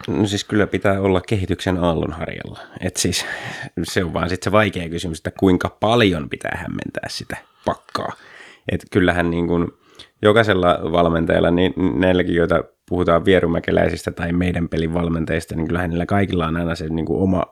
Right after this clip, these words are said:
oma juttunsa siinä, mitä he sinne tuo. Et kun Pennanenkin on, on tätä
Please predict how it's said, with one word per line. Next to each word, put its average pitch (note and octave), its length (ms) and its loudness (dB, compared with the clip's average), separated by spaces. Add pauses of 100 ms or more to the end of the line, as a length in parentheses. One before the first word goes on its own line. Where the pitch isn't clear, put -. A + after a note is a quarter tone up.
oma F#2+ 260 2
juttunsa D#2+ 480 -6
siinä, D#2 280 -4
mitä D#2 240 -2
he E2+ 120 -10
sinne D#2 260 -6 (160)
tuo. F2 340 0 (460)
Et - 120 -8
kun - 220 -6 (240)
Pennanenkin E2+ 600 0
on, E2+ 180 -2
on F#2 220 2
tätä F2+ 320 2